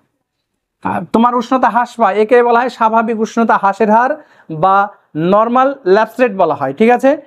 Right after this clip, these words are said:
তাহলে স্বাভাবিক উষ্ণতা হ্রাসের হার কোথায় হয়? ট্রপোস্ফিয়ার, মানে প্রতি হাজার মিটার উচ্চতা যাবা, মানে এখানে যতটা পরিমাণ তাপমাত্রা, হাজার মিটার উপ-, উচ্চতায় গেলে এই ছয় দশমিক চার ডিগ্রি সেলসিয়াস উষ্ণতা কমে যাবে, ঠিক আছে? এই করতে করতে সর্বোচ্চ উষ্ণতায়, মানে একদম আঠারো কিলোমিটার পর্যন্ত,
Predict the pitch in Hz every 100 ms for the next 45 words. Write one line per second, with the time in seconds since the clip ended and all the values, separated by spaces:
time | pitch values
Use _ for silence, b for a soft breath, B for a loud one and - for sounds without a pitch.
0 | b b 196 208 202 190 160 220 226 247
1 | 233 233 240 240 208 220 247 240 240 240
2 | 233 233 247 285 - _ _ _ - 233
3 | 240 208 175 196 196 240 226 285 381 392
4 | b - 185 240 247 240 233 233 240 240
5 | 247 277 226 220 220 247 262 240 233 240
6 | 254 247 247 247 226 214 226 208 170 139
7 | B B - 180 220 233 233 233 - 220
8 | - - 202 196 214 226 214 240 277 311
9 | B B _ 190 202 202 214 220 233 233
10 | 247 262 240 214 226 226 226 226 226 -
11 | - - 226 220 214 180 131 117 117 -
12 | 185 220 254 285 _ b b b 226 240
13 | 240 262 262 247 262 - 254 247 277 277
14 | 240 226 175 160 214 269 262 247 220 240
15 | 240 - - 233 220 202 208 175 160 165